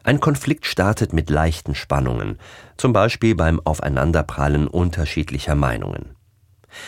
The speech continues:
Zuerst ärgern Sie sich nur über die andere Person, behalten die Gründe jedoch höflich für sich. Mit der Zeit verhärtet sich Ihr Standpunkt und auch der der anderen Seite. Die Schuldzuweisungen nehmen zu,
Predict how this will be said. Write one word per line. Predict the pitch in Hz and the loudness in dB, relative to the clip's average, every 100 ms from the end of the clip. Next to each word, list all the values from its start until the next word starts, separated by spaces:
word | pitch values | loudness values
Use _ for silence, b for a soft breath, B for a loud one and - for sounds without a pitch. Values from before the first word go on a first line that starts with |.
| B | B
Zuerst | - - 147 143 - - | 0 2 4 2 -2 0
ärgern | 78 76 78 67 | 2 2 2 2
Sie | 69 | -2
sich | 65 - | -4 -4
nur | 73 73 | 0 2
über | 62 67 71 | 0 -2 -2
die | 73 | 0
andere | 73 76 71 73 | 0 0 0 -2
Person, | 78 67 78 85 80 - B B B B B - | -2 0 2 4 2 -2 B B B B B -2
behalten | 85 117 135 135 104 | 2 2 0 -2 0
die | 98 | 0
Gründe | 90 92 110 104 | 2 2 4 2
jedoch | 90 82 80 87 | 2 2 0 2
höflich | 90 82 78 76 - | 0 0 -2 -4 -2
für | 82 | -4
sich. | 64 50 - - _ _ _ _ B B B B B - | -2 -6 -12 -20 _ _ _ _ B B B B B -4
Mit | 110 | -2
der | 123 | -2
Zeit | - 127 160 | 0 0 0
verhärtet | - 123 104 92 101 - - | -2 -2 -2 -2 -2 -4 -6
sich | 65 - - | -6 -8 -8
Ihr | - | -6
Standpunkt | - 65 67 - 69 64 - B B B | -2 -2 -2 -4 -2 -2 -6 B B B
und | - 92 101 | -6 -2 0
auch | 120 | 0
der | - 82 80 | 0 2 2
der | 95 - | 2 0
anderen | 101 90 67 50 | 0 0 0 -4
Seite. | - - - - - _ _ _ _ _ - | -10 -12 -14 -16 -20 _ _ _ _ _ -12
Die | |
Schuldzuweisungen | 64 - 110 - 101 85 82 82 87 90 | -4 2 2 2 0 2 4 4 4 4
nehmen | 87 90 95 | 4 2 0
zu, | - 131 90 | 0 0 0